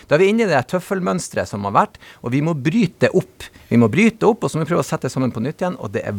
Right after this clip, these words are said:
vanskelig. Og hvis man skal ha prostituerte, altså, vi vet jo ikke om noen folk har lyst til å gjøre det frivillig før det er en mulighet.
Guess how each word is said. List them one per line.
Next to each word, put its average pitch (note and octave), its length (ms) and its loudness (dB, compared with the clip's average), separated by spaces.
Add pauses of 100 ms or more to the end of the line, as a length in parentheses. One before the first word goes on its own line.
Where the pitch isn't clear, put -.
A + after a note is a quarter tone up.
vanskelig. G2+ 640 0 (320)
Og B2+ 100 2
hvis E3+ 180 2
man F3 120 4
skal E3 160 -2
ha G#3 80 -2
prostituerte, A2+ 760 -4 (100)
altså, C3 280 -2
vi D#3+ 160 2
vet C#3+ 440 2
jo F#2 120 -2
ikke F#2 380 -2 (420)
om A#2 160 4
noen A#2+ 240 2
folk D#3+ 240 -6
har G#2+ 80 -4
lyst C#3 120 -6
til A2 80 -4
å - 20 0
gjøre A2+ 100 -2
det - 80 -10
frivillig B2 360 -4
før D#3 200 2
det B2+ 80 2
er C3 40 2
en A2 80 2
mulighet. - 480 -2